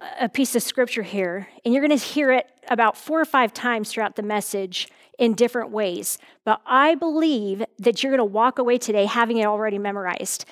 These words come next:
And so that's an extra perk of today's message. But what we're gonna go to is John eight thirty-one, and in the Message version, it says this,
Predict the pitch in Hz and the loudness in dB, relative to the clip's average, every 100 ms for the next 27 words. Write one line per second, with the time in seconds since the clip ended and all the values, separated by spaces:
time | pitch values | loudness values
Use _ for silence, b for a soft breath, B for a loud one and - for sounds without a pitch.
0 | b 196 214 247 - 262 247 - 240 240 | b -6 2 2 4 0 0 -4 -6 -4
1 | 233 214 - 208 208 208 196 - - 185 | -4 -4 -2 -2 -2 -2 -6 -6 -10 -12
2 | - b b b 220 247 269 285 320 285 | -18 b b b 0 2 0 2 2 4
3 | 285 285 - 277 269 214 185 247 214 208 | 4 2 0 -2 -2 -4 -2 0 0 2
4 | 254 285 - - 302 311 247 233 220 240 | 2 2 -2 -4 -2 0 0 0 0 -4
5 | B B B - 247 269 285 262 269 277 | B B B -2 0 2 2 2 2 2
6 | 262 214 240 233 247 233 - 240 233 226 | -2 0 -2 0 0 -2 -2 0 0 0
7 | 262 190 - - | 0 0 -4 -8